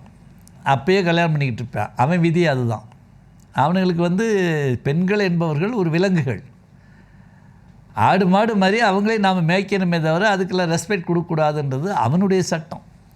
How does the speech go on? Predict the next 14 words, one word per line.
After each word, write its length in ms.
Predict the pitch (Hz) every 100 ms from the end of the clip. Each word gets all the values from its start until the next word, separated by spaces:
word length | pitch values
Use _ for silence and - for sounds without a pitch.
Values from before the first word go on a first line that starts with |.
| -
அது 200 | - 107
ஒரு 140 | 127 120
இமாமே 360 | 127 156 165 175
சொல்றாரு, 460 | 156 160 175 143 -
அவங்க 220 | - 107 110
விலங்குகள் 540 | 113 160 180 175 160
தான், 380 | 143 156 156 92 - - - - - - - - -
மனித 260 | 107 127 185
ரூபத்துல 520 | 185 170 160 180 220
நமக்காக 520 | 220 170 160 170 196 202
படைக்கப்பட்ட 540 | 160 165 165 151 165
விலங்குகள்னே 580 | 160 151 160 151 139 156
அவர் 180 | 185 -
சொல்றாரு. 360 | 180 190 202